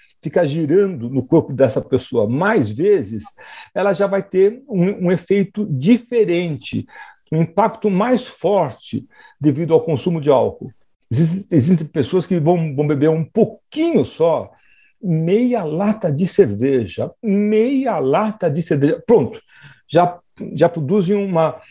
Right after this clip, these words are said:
uma alteração de comportamento grande, já ficam, é, ofendidas, ficam falando alto, ficam agressivas, ficam brigando às vezes, ficam alcoolizadas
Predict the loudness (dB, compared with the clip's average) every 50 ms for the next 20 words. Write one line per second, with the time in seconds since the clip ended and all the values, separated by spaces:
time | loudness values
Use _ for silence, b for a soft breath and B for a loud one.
0 | B B B B -4 -4 -4 -2 -2 -2 -2 0 0 -2 0 0 -2 -2 0 0
1 | 0 2 2 0 0 -2 -2 -4 -4 -2 0 0 2 0 0 -2 -4 -6 -10 -12
2 | B B -12 -10 B 0 0 0 2 0 -4 -4 0 0 0 0 0 -2 B B
3 | B B B -8 -4 0 0 2 2 0 0 -2 -2 -4 -6 -8 -8 -6 -4 -4
4 | -4 -4 -6 -6 -6 -6 -4 -4 -2 -2 0 2 2 0 0 -2 -2 -2 -2 0
5 | 0 0 0 0 -2 -2 -6 -12 -10 -8 -4 -2 -2 -2 -2 -2 -2 -2 0 0
6 | 0 0 0 -2 -2 -2 0 0 0 0 -2 -4 -10 -12 -12 -8 -4 -2 0 2
7 | 2 2 0 -2 -4 -2 0 0 0 0 0 -2 -4 -4 -6 -4 -2 -2 0 0
8 | 0 0 0 -2 -2 0 0 2 2 2 0 -2 -2 -4 -4 -4 -2 0 0 0
9 | 0 -2 -4 -10 -12 -14 B B -18 -18 -12 B -2 -2 0 0 -2 -2 0 2
10 | 2 2 2 0 -2 -2 -2 0 0 0 0 0 0 2 0 0 -2 -2 -4 -4
11 | -4